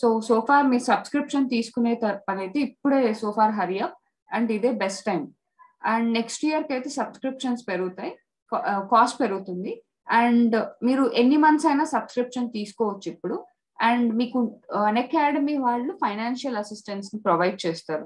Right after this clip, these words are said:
So far మీరు కాల్ చేయొచ్చు వాళ్ళకి. Monday to Saturday టెన్ ఏఎం నుంచి సెవెన్ పిఎం వరకు అవైలబుల్ లో ఉంటారు. మీకు ఫుల్ డీటెయిల్డ్ ఇన్ఫర్మేషన్ ఇస్తారు.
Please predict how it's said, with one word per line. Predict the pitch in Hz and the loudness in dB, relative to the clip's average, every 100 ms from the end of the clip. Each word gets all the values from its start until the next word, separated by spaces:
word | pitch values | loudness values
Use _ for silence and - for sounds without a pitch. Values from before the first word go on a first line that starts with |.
| - | -6
So | 170 | -6
far | 170 185 339 - | -2 -2 -2 -4
మీరు | 226 226 | -4 -2
కాల్ | 233 208 247 269 | 2 4 4 0
చేయొచ్చు | 233 196 - | -2 -2 -8
వాళ్ళకి. | 196 156 165 - 349 349 208 | -6 -6 -8 -8 -10 -2 0
Monday | 208 262 302 | 2 0 -2
to | 302 | -2
Saturday | 285 208 214 220 320 392 _ _ _ | 0 -2 -2 -6 -6 -10 _ _ _
టెన్ | 226 240 | 0 2
ఏఎం | 247 254 | 0 0
నుంచి | 254 240 339 | -2 -2 -4
సెవెన్ | 320 190 214 233 | -4 -4 -4 -4
పిఎం | 226 226 | -4 -2
వరకు | 202 208 | -6 -2
అవైలబుల్ | 247 180 196 202 226 214 | -2 0 -2 -2 -4 -4
లో | |
ఉంటారు. | 170 160 147 120 - _ _ 277 | -6 -8 -12 -16 -18 _ _ -6
మీకు | 294 254 - - | -2 -4 -4 0
ఫుల్ | 311 359 | 4 4
డీటెయిల్డ్ | 269 254 269 262 240 | 2 0 2 2 2
ఇన్ఫర్మేషన్ | 220 247 240 214 214 196 | 0 2 0 0 -4 -8
ఇస్తారు. | 170 - 143 117 | -8 -8 -12 -12